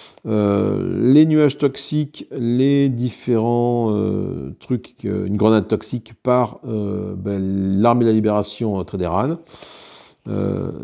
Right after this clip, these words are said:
des marqueurs de poison, des marqueurs de, euh, stun, et anti-rad pour retirer de la corruption, shatter token, là c'est de la grenade,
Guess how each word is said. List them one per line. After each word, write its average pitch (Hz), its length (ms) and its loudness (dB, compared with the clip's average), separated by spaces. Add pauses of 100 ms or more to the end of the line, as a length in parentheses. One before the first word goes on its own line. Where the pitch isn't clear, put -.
(100)
des 139 640 4 (300)
marqueurs 127 340 0
de 120 60 4
poison, 147 960 2 (840)
des 113 320 2
marqueurs 117 640 0
de, 104 440 -2 (120)
euh, - 80 -12
stun, 156 640 2 (720)
et 139 360 2
anti-rad 135 760 2
pour 120 140 0
retirer 117 260 -2
de 110 60 0
la 107 80 0
corruption, 127 840 0 (440)
shatter 123 420 0
token, 127 500 4
là 104 140 0
c'est 107 140 -10
de 107 60 -2
la 104 60 2
grenade, 117 640 2